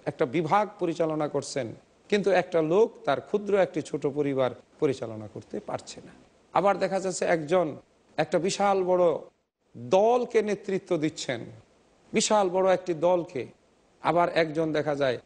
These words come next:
যে সে একটি ক্ষুদ্র কয়েকটি মানুষকে পরিচালনা করতে পারছেন না। এই যে বহন করার শক্তি, এটি একমাত্র আল্লাহ সুবহানাহু ওয়া তাআলার একটা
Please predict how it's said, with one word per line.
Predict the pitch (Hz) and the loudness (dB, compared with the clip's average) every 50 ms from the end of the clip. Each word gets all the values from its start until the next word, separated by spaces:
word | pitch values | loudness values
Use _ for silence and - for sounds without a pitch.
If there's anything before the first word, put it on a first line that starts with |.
| _ _ _ | _ _ _
যে | - - 139 | -4 -4 -2
সে | - 160 | 0 0
একটি | 156 - 147 | 0 0 -4
ক্ষুদ্র | 135 - - 208 208 214 - 165 170 151 127 - | -8 -4 -2 -2 -2 0 -2 -2 0 0 0 0
কয়েকটি | - 220 240 220 - - 185 | 0 0 0 0 -2 -4 -4
মানুষকে | 165 165 156 156 151 - - - - 143 | -2 -2 -2 -4 -4 -6 -8 -8 -6 -4
পরিচালনা | 139 156 143 139 - - 135 135 131 131 127 | -2 -2 -2 -4 -4 -4 -4 -4 -4 -4 -4
করতে | 117 - 131 127 - - 202 214 247 - _ _ _ _ _ | -4 -6 -6 -6 -4 -2 -2 -2 -2 -4 _ _ _ _ _
পারছেন | - 135 127 - - - - 110 | -2 -2 -2 -4 -8 -12 -10 -10
না। | 110 104 - - - - _ _ _ _ _ _ _ _ _ _ _ | -10 -12 -12 -14 -18 -20 _ _ _ _ _ _ _ _ _ _ _
এই | - 233 285 302 277 | 4 4 6 4 2
যে | 240 - 262 247 226 208 - - - - 117 120 117 | 2 2 4 4 4 4 2 -2 -8 -12 -14 -8 -2
বহন | 123 170 202 190 196 277 302 311 302 277 | 2 2 2 4 2 0 -2 -2 -2 -4
করার | 220 - 226 214 208 190 185 170 156 143 131 - | -2 -2 0 0 2 2 2 0 0 -4 -8 -6
শক্তি, | - - 160 - - - - - 113 - - - - _ _ _ _ _ _ _ _ _ _ _ _ - | -4 -2 -2 -2 -4 -10 -16 -14 -12 -12 -12 -14 -20 _ _ _ _ _ _ _ _ _ _ _ _ 4
এটি | 196 196 196 262 262 254 240 196 - - | 4 4 4 2 -2 -2 -2 -4 -4 -2
একমাত্র | - 165 175 - - 220 240 233 - 233 | -2 -2 -2 -4 -4 -4 -2 0 0 0
আল্লাহ | 220 208 214 220 | 2 2 2 0
সুবহানাহু | 208 - 202 208 214 208 214 214 214 202 | -2 -2 -2 -4 -4 -4 -4 -4 -4 -4
ওয়া | 208 202 190 | -2 -4 -4
তাআলার | 196 - 180 180 180 175 165 | -2 -2 -2 0 0 0 0
একটা | 165 - - - 220 240 - | -2 -2 -2 -2 0 0 -2